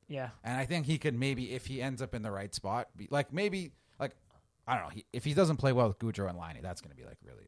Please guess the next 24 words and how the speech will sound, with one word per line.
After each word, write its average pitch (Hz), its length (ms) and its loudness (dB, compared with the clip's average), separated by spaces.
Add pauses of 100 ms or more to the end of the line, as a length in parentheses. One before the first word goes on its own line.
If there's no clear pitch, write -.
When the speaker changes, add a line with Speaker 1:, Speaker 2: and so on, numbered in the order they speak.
Speaker 2:
like, - 160 -20
what - 120 -14
the - 80 -14
heck? 78 180 -10 (160)
But 127 340 -4
Speaker 1:
Ooh. 160 40 -12 (460)
Speaker 2:
that's 151 240 0
it, 170 140 -8
like, 147 160 -2
he's 156 200 0
a 143 60 2
center, 160 460 2
but 131 140 -2
he's 113 160 -2
not 139 220 4
the 120 60 -2
driving 104 420 -2
force 110 300 -2
of 101 80 -4
Speaker 1:
Mm-hmm. 87 80 -6
Speaker 2:
whatever 98 240 0
line 95 220 -4
he's 98 180 -8
on. 95 220 -6